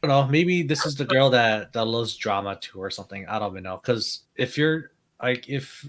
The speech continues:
especially as a professional, I would assume if you're also a Rent-A-Girlfriend, why would you bother another Rent-A-Girlfriend, uh, like, relationship or business, I guess?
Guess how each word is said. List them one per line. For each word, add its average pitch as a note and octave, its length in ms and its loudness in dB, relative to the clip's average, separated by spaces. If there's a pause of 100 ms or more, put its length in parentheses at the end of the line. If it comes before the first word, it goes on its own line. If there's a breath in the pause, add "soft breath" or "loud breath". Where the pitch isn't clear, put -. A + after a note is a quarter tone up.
especially E3+ 380 2
as C#3 140 4
a - 40 -10
professional, - 480 -4
I A#2+ 80 4
would B2 80 2
assume C3 340 -2
if A2+ 280 -6
you're A#2+ 140 -2
also A2+ 240 -4
a A#2+ 40 -4
Rent-A-Girlfriend, B2 600 -4
why - 140 -6
would G2+ 160 -10
you G#2+ 100 -8
bother G2 340 -4
another G2 280 -6
Rent-A-Girlfriend, G#2 1000 -10 (1000)
uh, F#2 260 -12 (580)
like, F#2+ 140 -8
relationship G#2 640 -6 (120)
or F#2 200 -8
business, G#2 400 -10
I C3 40 -8
guess? C#3+ 280 -8